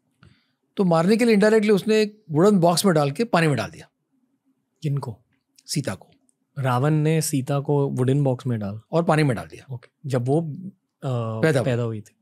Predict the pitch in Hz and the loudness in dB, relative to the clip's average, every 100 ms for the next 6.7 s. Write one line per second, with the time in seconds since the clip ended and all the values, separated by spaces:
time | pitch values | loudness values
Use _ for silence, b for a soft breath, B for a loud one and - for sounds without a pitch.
0 | 143 123 - _ _ _ _ _ _ _ | -20 -20 -20 _ _ _ _ _ _ _
1 | - 131 160 196 220 269 285 285 269 262 | -6 0 2 4 4 6 4 4 4 4
2 | 175 170 180 - - 208 160 - 143 165 | 4 2 0 -4 0 2 2 0 0 0
3 | 175 147 135 226 - _ _ _ _ _ | 0 -4 -6 -8 -14 _ _ _ _ _
4 | _ _ _ _ _ _ _ _ _ _ | _ _ _ _ _ _ _ _ _ _
5 | _ _ _ _ _ _ _ _ - 143 | _ _ _ _ _ _ _ _ -4 0
6 | 160 180 156 120 113 151 | 2 2 2 0 -4 -8